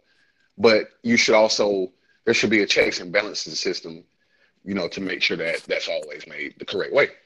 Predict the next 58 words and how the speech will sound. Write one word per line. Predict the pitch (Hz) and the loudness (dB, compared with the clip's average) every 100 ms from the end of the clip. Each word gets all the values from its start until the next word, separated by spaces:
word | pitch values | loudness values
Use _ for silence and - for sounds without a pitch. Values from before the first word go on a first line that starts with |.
| _ _ _ | _ _ _
And | 92 87 | -10 -4
right | 92 113 | -2 0
now | 135 | 4
they | |
don't | 113 117 | 4 6
have | 127 95 | 6 4
that. | - | -2
So | - 113 | 0 2
we'll | 151 | 2
see | 147 160 | 4 6
what, | 135 127 - | 6 4 4
uh, | 117 107 101 | 2 4 2
the | 107 | 0
N | |
F | 110 - | -2 0
L, | 107 107 104 - _ _ _ _ _ | 0 0 -4 -10 _ _ _ _ _
you | 98 | -8
know, | 92 | -6
brings | 92 104 98 | -6 -6 -4
down | 101 98 | -4 -4
the | |
line, | 95 98 101 101 | -6 -6 -6 -8
see | - | -8
what | 98 95 - | -4 -6 -6
kind | 101 | -12
of | 98 | -8
changes | 104 98 92 | -6 -6 -6
they | 92 | -6
bring. | 90 92 98 113 _ _ _ _ _ | -6 -10 -10 -12 _ _ _ _ _
Um, | 90 85 | -10 -4
either | 104 98 | -2 0
way | 98 101 | 2 0
it | 98 98 | 0 -4
goes, | 90 95 98 95 | -4 -2 -2 -4
we | 98 | -8
know | 95 92 | -6 -6
that | 90 87 - _ - | -4 -8 -8 _ -12
there | 82 | -8
will | 90 | -6
be | 87 | -8
controversy | - 101 92 95 95 95 | -10 -10 -6 -6 -6 -8
surrounding | 92 87 113 113 | -10 -8 -6 -6
it, | 113 - | -8 -10
and | 90 | -16
the | 87 | -18
Saints, | - - 104 - _ | -16 -12 -12 -12 _
Saints | - 131 - | -4 -4 -2
fans | 120 117 | -4 -2
are | 113 | -2
never | 110 110 | -2 -2
gonna | 107 104 | -4 -6
forget | 98 110 113 | -2 0 0
it. | - _ _ _ _ _ _ _ 90 | -4 _ _ _ _ _ _ _ -2
Um, | 92 87 90 92 - | 0 0 -2 -4 -8
so, | - 90 117 - | -2 0 0 -6
I | |
mean, | 87 87 | -12 -4
hopefully | 104 101 101 | -4 0 0